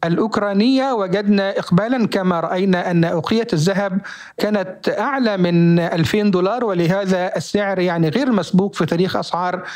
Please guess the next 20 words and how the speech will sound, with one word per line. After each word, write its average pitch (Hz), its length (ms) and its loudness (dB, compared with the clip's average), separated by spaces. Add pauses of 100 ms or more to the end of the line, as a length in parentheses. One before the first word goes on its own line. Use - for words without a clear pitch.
(220)
الذهب. 202 440 0
نعم، 220 360 2
على 170 200 0
مدار 175 300 0
اليومين 190 540 2
السابقين 202 1040 0
تراجعت 196 580 -2
أسعار 190 480 -4
الذهب 202 480 -2 (400)
حتى 240 300 -2
وصل 196 480 -2
سعر 202 300 0
الأوقية 190 640 2
إلى، 190 500 0 (360)
آه، 165 120 0
نحو 185 300 0
ألف 220 260 -2
وثمانمية 190 520 2
وستين 190 680 2
دولار، 240 520 2